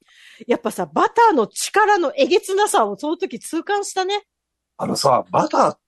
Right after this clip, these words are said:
Speaker 2: てニューだけどさ、ご飯とかでも合うんだよね、ラーメンとか。
Speaker 1: 合う。
Speaker 2: 合うよね。俺子供の時考えられなかったけど、あ、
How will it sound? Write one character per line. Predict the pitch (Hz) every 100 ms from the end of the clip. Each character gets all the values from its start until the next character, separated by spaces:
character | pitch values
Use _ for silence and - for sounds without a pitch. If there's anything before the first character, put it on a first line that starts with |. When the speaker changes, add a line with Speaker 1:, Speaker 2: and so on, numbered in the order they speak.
| _
Speaker 2:
て | 117 95
ニ | 123
ュ | 247 294
ー | 202
だ | -
け | -
ど | 170
さ、 | - 87
ご | 156
飯 | 202 349 190
と |
か | 92
で | 87
も | 82
合 | 143
う | 196
ん |
だ | 110
よ | -
ね、 |
ラ | 87 139
ー | 131
メ |
ン | 104
と | -
か。 | - - _ -
Speaker 1:
合 | 339 339 262
う。 | 190 _ _ _ _ _
Speaker 2:
合 | - 220 320
う |
よ | 220 -
ね。 | 107 101 - _ _ _ _
俺 | 170 143
子 | - 190
供 | 311 339
の |
時 | 247
考 | 233
え |
ら | 254
れ | 277
な | 254
か | 165
っ |
た | 92
け | 95
ど、 | 107 95 - _ _ _ _ -
あ、 | -